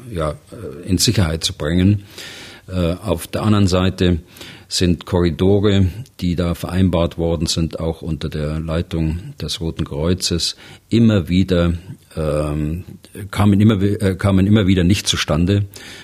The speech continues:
Äh, es wurde immer wieder gefeuert auf, äh, flüchtende, äh, Zivilpersonen, sodass, äh,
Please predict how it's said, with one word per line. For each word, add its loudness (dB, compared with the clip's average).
Äh, -2
es -2
wurde 2
immer 2
wieder 2
gefeuert -2
auf, -6
äh, -2
flüchtende, -2
äh, -16
Zivilpersonen, 0
sodass, 2
äh, -4